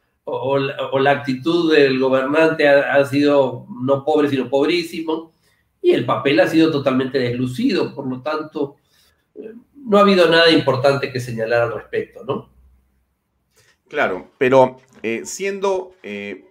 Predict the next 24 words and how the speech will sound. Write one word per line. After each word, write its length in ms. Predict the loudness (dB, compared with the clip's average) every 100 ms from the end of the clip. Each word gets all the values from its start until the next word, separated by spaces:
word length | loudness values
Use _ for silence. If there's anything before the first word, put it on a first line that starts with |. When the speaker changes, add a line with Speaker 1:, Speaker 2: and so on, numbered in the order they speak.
| _ _ _ -20
Speaker 2:
cierto 460 | -16 -6 -6 -4
lo 140 | -6 -6
que 80 | -6
dices, 320 | -8 -8 -10
es 80 | -8
decir, 360 | -8 -10 -10
me 140 | -10 -10
da 100 | -8
la 60 |
impresión 500 | -8 -10 -10 -8 -10
que 140 | -10 -14
entonces 640 | -10 -10 -8 -10 -12 -14 -8
hay 220 | -6 -4
una 220 | -6 -8
cierta 380 | -8 -8 -6 -6
intrascendencia 1040 | -6 -6 -6 -6 -8 -4 -4 -4 -12 -14 _ _ _ -12
en 100 | -10
lo 100 | -4
que 60 |
ha 40 | -4
ocurrido 500 | -4 -8 -6 -8 -8
para 140 | -10
el 80 | -8
país, 400 | -8 -10 -12 -18